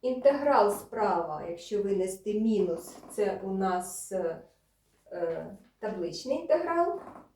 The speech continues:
Інтеграл зліва зараз розіб'ємо на два інтеграли.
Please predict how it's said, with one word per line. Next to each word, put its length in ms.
Інтеграл 680
зліва 440
зараз 520
розіб'ємо 760
на 160
два 280
інтеграли. 1000